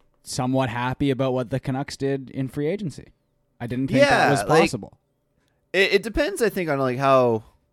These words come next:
Speaker 2: how much you think about it, right? Like,
Speaker 1: Yeah.
Speaker 2: all the moves that they made, they were, like, perfectly reasonable.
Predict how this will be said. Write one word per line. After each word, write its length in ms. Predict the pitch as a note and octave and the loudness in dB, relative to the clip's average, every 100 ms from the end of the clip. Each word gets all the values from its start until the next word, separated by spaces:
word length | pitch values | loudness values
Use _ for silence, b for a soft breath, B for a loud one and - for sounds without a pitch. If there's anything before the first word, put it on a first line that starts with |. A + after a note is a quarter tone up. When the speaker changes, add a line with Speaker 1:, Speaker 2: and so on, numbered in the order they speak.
| _ | _
Speaker 2:
how 220 | _ D#3+ C#3+ | _ -2 0
much 440 | A2+ A#2 A#2 - | 4 4 4 -2
you 100 | A2 | -6
think 300 | - G2+ F#2+ | -4 -8 -6
about 380 | F2 E2+ E2 D#2+ | -8 -8 -10 -12
it, 160 | D#2 - | -14 -8
right? 360 | F#2 G2+ G#2 - | -4 -2 -4 -4
Like, 180 | G#2+ A2 | -4 -2
Speaker 1:
Yeah. 180 | A#2+ E2 b b _ | -2 -8 b b _
Speaker 2:
all 280 | E3+ G#3 G3+ | 8 8 6
the 100 | D3+ | 2
moves 460 | B2+ B2+ C3 C3 | 2 2 2 -2
that 100 | C3 | -6
they 120 | C3 A#2+ | -4 -2
made, 500 | G#2+ A2 B2+ D#3 - _ | 0 0 0 -2 -10 _
they 200 | G#2+ A#2+ | -6 0
were, 240 | A2+ G#2+ G#2 | 2 2 0
like, 300 | G2+ F2+ - | 0 -4 -6
perfectly 560 | B2+ - C#3+ D#3+ E3 | -4 -4 -8 -6 -4
reasonable. 840 | C3+ G#2 F#2+ F#2+ F#2 F2 F#2 A#2 | -2 -2 -4 -6 -10 -4 -4 -4